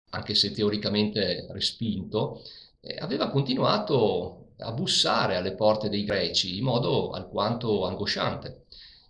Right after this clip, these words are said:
Eh, l'infinito saltava fuori ovunque quando si parlava di numeri. Per esempio Euclide, eh, dimostrò che i numeri primi, eh, sono infiniti, ma per evitare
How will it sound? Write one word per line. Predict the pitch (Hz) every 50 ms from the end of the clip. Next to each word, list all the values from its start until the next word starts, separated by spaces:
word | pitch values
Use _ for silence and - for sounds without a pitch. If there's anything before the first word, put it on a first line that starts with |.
| -
Eh, | _ - - -
l'infinito | 160 185 - 294 330 330 - 135
saltava | - - 110 107 147 156 156
fuori | - - 180 196 196 175 156 143 135
ovunque | 135 135 131 165 117 95 - - 85 80 -
quando | - 107 104
si | 101 - 120 -
parlava | 107 98 95 98 95 95
di | 98 95
numeri. | 90 87 82 82 85 78 80 - - _ _ _ - - _ _ _
Per | - 87
esempio | - 151 220 233 156 107 104
Euclide, | 127 - - - 123 117 208 - - 127 - - - - - - - -
eh, | 50 - - -
dimostrò | - 87 101 135 - - - 98 - -
che | - 85
i | 87 98
numeri | 101 101 110 151 196 -
primi, | - 101 107 131 156 139 107 - - - - - _ _ _ _
eh, | - - - - -
sono | - - - 85 85
infiniti, | 85 85 - 113 131 185 170 - - - 95
ma | 104 101 - - -
per | - - 110 113
evitare | 117 117 123 117 117 - 160 175 160 139 95 90 85 - - -